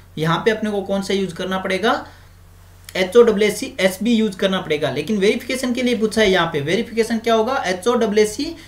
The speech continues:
वीएसबी, ठीक है। एचओडब्ल्यूसी एसबी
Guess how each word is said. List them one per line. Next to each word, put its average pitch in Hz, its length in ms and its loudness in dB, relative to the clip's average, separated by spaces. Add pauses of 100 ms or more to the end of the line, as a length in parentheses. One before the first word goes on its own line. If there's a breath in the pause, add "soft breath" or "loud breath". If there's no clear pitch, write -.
(140 loud breath)
वीएसबी, 190 840 0 (240)
ठीक 185 200 -8
है। 269 260 -4
एचओडब्ल्यूसी 220 760 2
एसबी 208 440 -2